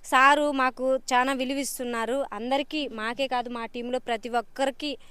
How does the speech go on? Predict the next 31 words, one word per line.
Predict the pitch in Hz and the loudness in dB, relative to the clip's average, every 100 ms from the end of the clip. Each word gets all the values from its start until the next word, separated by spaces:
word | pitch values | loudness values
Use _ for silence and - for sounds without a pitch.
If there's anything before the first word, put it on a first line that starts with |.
| - - 240 | -20 -14 -6
ఆ, | 247 | -6
చాలా, | - 240 247 269 254 220 - 233 | -2 0 0 2 0 -2 -10 -14
మ్, | 240 214 214 208 202 196 - - - 294 254 | -8 -6 -6 -8 -10 -16 -20 -20 -20 -18 -8
విన్నతమైన | 214 262 285 311 320 302 | -2 0 0 2 2 2
విలువిస్తున్నారు | 262 269 277 - 254 247 240 | 0 0 -2 0 0 2 -2
కాబట్టి, | 240 240 240 233 330 415 - - - 247 | 0 0 -2 -4 -6 -8 -14 -20 -14 -8
ఆ, | 254 247 | -4 -4
మా | 240 233 | -4 -4
సార్ | 226 240 262 - | 0 0 0 0
చాలా | 240 254 269 | 2 4 2
మంచివారండి. | 262 247 254 254 240 226 262 320 - - - - | 0 -2 2 2 2 -2 -4 -6 -12 -20 -20 -12
మీరు | 240 262 302 311 | -4 0 0 0
కూడా, | 311 302 262 - - - 233 | 2 4 4 2 -8 -20 -12
ఆ, | 247 247 | -8 -6
ఈ | 254 277 | -4 0
సమస్యలు, | 269 269 302 - 269 254 240 - - | 0 2 0 0 0 0 -2 -8 -10
మీకు | 233 254 254 | -4 -4 -2
ఎన్ని | 254 285 | 0 0
సమస్యలు | 320 277 311 - 294 294 | 0 0 0 -2 -2 -2
ఉన్నా | 277 269 | 2 2
కూడా | 262 262 262 - - - | 4 4 4 0 -14 -4
ఈసీ | 269 302 339 | -2 0 -2
సినిమాలో | - 294 285 277 269 262 | -2 0 2 2 4 2
వచ్చి | 240 - - 262 262 - - 233 | 0 -4 -6 -6 -8 -12 -14 -4
మీరు | 254 240 247 254 | -4 0 0 -2
ఎంజాయ్గా | - 233 254 269 277 294 | -2 -4 0 2 4 2
చేస్తూ | 285 269 254 - 269 | 0 0 0 -2 -4
ఉంటే | 240 226 240 | -4 -2 -2
మీకు | 240 233 | -4 -6
సమస్యలు | 247 226 233 262 285 254 | -8 -6 -4 -4 -4 -2
అనేవి | 233 226 220 240 233 | -2 -4 -4 -4 -6